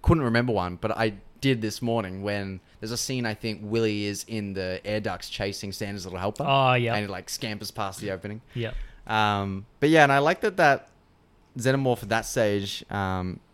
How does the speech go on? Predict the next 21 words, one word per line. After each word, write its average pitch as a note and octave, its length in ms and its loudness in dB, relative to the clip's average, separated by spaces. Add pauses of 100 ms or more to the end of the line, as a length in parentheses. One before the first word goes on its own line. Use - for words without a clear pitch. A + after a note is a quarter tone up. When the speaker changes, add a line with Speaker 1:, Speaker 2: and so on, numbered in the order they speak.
(160)
Speaker 1:
they A#2 100 2
find C3+ 280 0
the A2+ 60 -4
shedded G#2+ 320 -2
skin E3 420 -4
as A#2 140 -6
well, A2 280 0
and D3+ 100 2
Speaker 2:
Mm-hmm. C3+ 60 6
Speaker 1:
even C#3+ 180 2
the A2 80 0
skin - 340 0
is G#2 160 0
way F#2+ 220 -2
bigger, F#2 320 -6
so - 140 -4
you G#2 160 -2
can G#2 200 -2
see, G#2+ 520 -2
all A#2 100 2
right, F2+ 220 -2